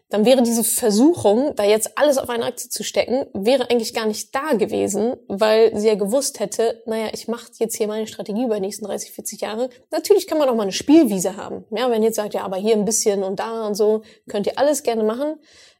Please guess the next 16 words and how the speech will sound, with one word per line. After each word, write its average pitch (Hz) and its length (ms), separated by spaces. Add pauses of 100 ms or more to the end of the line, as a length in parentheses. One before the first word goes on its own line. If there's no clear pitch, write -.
(140)
Kann 247 160
ja 247 120
auch - 100
Teil 247 300
der 233 80
Strategie 202 500
sein, 269 200
aber 208 120
es 202 100
muss 220 160
halt 202 120
von - 140
Anfang 190 300
an 190 160
geplant 196 400
sein. 233 340